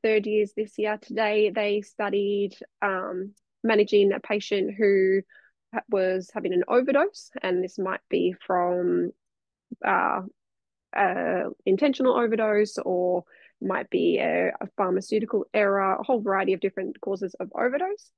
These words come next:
And then tomorrow they are studying birth. So they will be managing a postpartum hemorrhage as well as a neonatal resuscitation.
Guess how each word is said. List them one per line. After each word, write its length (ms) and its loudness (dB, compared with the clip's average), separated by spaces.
And 160 -4
then 240 0
tomorrow 520 -2
they 180 0
are 140 -4
studying 840 -2
birth. 200 -2
So 440 4
they 160 -2
will 140 2
be 160 -2
managing 580 -4
a 60 -8
postpartum 720 -2
hemorrhage 680 0
as 220 -6
well 200 -2
as 120 -8
a 40 -2
neonatal 400 -2
resuscitation. 1080 2